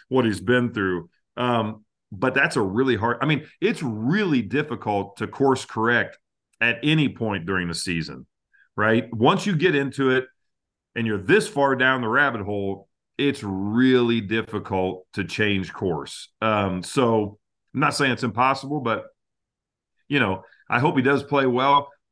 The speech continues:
Overall, you know, it, one of the toughest things you can do, I always thought that, that drafting a really good corner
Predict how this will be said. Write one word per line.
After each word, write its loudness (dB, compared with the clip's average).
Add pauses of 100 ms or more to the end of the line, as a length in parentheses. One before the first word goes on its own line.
Overall, 0 (160)
you -4
know, -2 (440)
it, -6
one 2
of 2
the 0
toughest -2
things -2
you 2
can -2
do, 0
I 4
always 0
thought 0
that, -4 (560)
that 0
drafting 2
a -4
really -2
good -4
corner -8